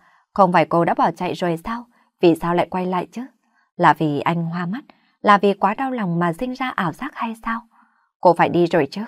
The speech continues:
không phải sao?" "Này, tôi là cái loại người không có nghĩa khí đó hả?" Tức giận lườm anh một cái, Đường Dĩ Kỳ tức giận giải thích: "Tôi chỉ là cố ý đánh lạc hướng, rồi lượm cục gạch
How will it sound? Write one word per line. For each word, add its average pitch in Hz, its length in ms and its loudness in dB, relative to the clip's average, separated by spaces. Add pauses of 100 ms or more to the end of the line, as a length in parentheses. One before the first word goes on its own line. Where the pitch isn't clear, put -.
không 170 260 -6
phải 180 180 -6
sao?" 190 240 -8 (1000)
"Này, 170 240 -4 (500)
tôi 185 120 4
là 175 100 4
cái 165 140 0
loại 208 160 2
người 175 180 0
không 190 180 -2
có 185 100 0
nghĩa 190 220 -4
khí 185 160 -4
đó 185 140 -2
hả?" 202 280 -8 (960)
Tức 214 120 2
giận 165 300 0
lườm 160 140 0
anh 170 240 -2
một 160 160 -2
cái, 165 320 0
Đường 175 200 0
Dĩ 180 200 -2
Kỳ 170 260 0
tức 294 140 -6
giận 160 200 -4
giải 160 280 -8
thích: 262 140 -14 (680)
"Tôi 180 160 6
chỉ 180 120 -2
là 170 140 4
cố 170 160 -2
ý 170 260 0
đánh 190 160 -2
lạc 240 180 -4
hướng, 180 260 -6 (300)
rồi 185 180 4
lượm 170 160 4
cục 175 140 0
gạch 165 140 -2